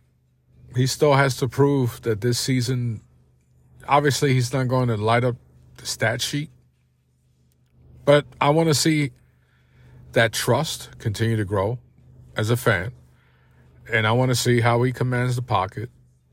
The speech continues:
He does handle the pressure of New York City very well. And his teammates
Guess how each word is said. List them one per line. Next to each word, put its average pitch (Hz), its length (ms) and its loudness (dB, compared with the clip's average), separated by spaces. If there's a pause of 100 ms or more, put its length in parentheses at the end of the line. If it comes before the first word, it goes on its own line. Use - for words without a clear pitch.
(880)
He 120 260 -2
does 127 300 4
handle 170 260 2
the 151 140 -2
pressure 160 420 2
of 120 120 0
New 147 140 -2
York 139 160 0
City 147 360 -2 (180)
very 123 320 2
well. 85 300 -6 (1300)
And 120 320 2
his 113 180 2
teammates 160 640 -4